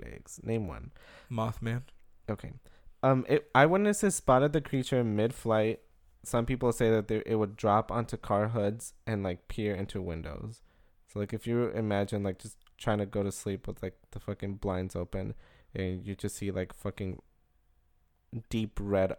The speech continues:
Speaker 1: eyes just looking at you. I don't think I included it in this one, but there was one lady reported that she was driving and the Mothman, like, or something big, I guess, landed on her car hood and was, like, riding along with her.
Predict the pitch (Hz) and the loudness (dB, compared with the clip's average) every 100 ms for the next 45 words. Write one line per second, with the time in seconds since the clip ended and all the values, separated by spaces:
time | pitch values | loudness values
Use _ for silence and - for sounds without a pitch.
0 | - 95 92 92 98 - 101 - 92 95 | -2 0 0 -2 -4 -8 -10 -6 -4 -4
1 | - 95 85 85 - 98 87 104 - - | -4 -8 -6 -8 -6 -6 -6 -8 -18 -20
2 | - 143 165 202 208 139 - 120 139 156 | -2 0 2 0 0 0 0 0 2 0
3 | 156 156 165 - 175 180 - - - _ | 0 -2 -2 -2 -4 -6 -14 -20 -20 _
4 | - - 110 104 - - 123 123 139 117 | -4 0 2 2 -2 -2 4 6 6 2
5 | 113 113 131 143 - 123 120 123 117 98 | 4 4 6 0 0 0 0 0 0 -2
6 | - 110 117 120 123 123 107 101 120 117 | 0 2 2 0 -2 0 0 2 0 0
7 | 117 104 110 101 107 113 92 87 98 - | 0 -2 0 2 2 0 -4 -6 -8 -6
8 | 113 117 107 113 117 107 107 - 127 123 | 2 2 4 0 2 4 4 2 2 4
9 | 110 101 - _ 117 117 127 123 104 117 | 2 0 -10 _ -2 2 2 2 4 6
10 | 113 101 98 104 101 - 104 107 113 139 | 6 6 2 2 0 0 2 4 4 2
11 | 127 120 - 117 107 107 92 131 165 - | 0 -2 -2 0 0 2 0 0 -4 -10
12 | - _ _ - 117 107 110 101 107 104 | -20 _ _ 0 2 2 2 0 2 6
13 | 101 110 107 98 95 90 90 92 - - | 6 4 0 2 2 0 -4 -4 -6 -8